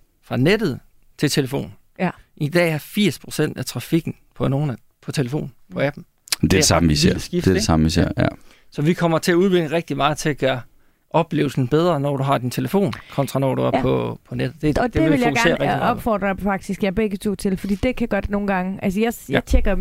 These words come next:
Speaker 2: Jeg er inde flere gange i løbet af dagen, fordi jeg synes, det er
Speaker 3: Hva-,
Speaker 2: spændende.
Speaker 3: hvad for en bruger
Speaker 2: Men
Speaker 3: du hos Saxo Bank? Bruger du den sorte eller den hvide platform? Fordi det er jo igen, vi har jo både Saxo Investor-appen, og vi har Saxo Trader Go.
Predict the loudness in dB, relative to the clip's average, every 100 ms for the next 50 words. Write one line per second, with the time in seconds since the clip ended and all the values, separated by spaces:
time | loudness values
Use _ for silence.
0 | 0 0 0 0 -2 0 0 0 -2 -2
1 | 0 0 0 2 2 2 0 0 0 0
2 | 2 2 2 2 -2 -4 -6 0 2 4
3 | 4 6 6 6 4 4 4 4 2 0
4 | 4 4 6 4 4 6 6 6 6 6
5 | 4 4 2 2 -4 -6 2 6 6 6
6 | 6 4 6 4 4 6 6 4 -2 0
7 | 0 4 4 4 4 2 4 4 4 4
8 | 4 2 -2 2 2 2 2